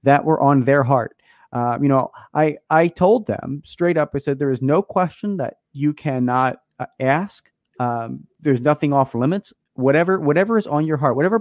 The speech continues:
burns on your heart." And th-, I think the interesting thing too was when we were discussing this as authors, we had, you know, a pre-author meeting. I said, you know, "Ca-, can we choose students that are, you know, involved and really involved? And can we c-, choose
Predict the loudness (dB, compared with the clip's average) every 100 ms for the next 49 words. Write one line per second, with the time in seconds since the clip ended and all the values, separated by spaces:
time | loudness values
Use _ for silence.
0 | -2 0 2 2 -2 -4 -10 _ _ -2
1 | 2 2 0 -2 -4 -4 -8 _ _ _
2 | 2 4 2 -4 _ _ -2 2 2 2
3 | 0 0 0 0 -4 -2 -2 -4 -6 -4
4 | -2 0 0 0 0 0 0 0 -4 -8
5 | _ -10 -2 0 0 0 -4 -4 -6 0
6 | 0 0 -6 -6 -2 -2 -4 -12 -20 -6
7 | 0 0 0 -2 -2 2 2 0 -2 -4
8 | -2 -6 -6 -6 -4 -6 -8 _ _ _
9 | 2 4 2 -4 _ _ -2 -2 -4 _
10 | -2 2 0 -2 -2 0 -2 0 0 2
11 | -2 -2 -2 0 -2 -4 -2 0 0 -4
12 | -4 -2 2 4 4 2 -2 -6 _ _
13 | _ -2 -2 -4 -8 0 2 4 2 0
14 | 2 0 -2 -4 -4 -4 -4 -6 -4 -6
15 | -4 -2 0 -2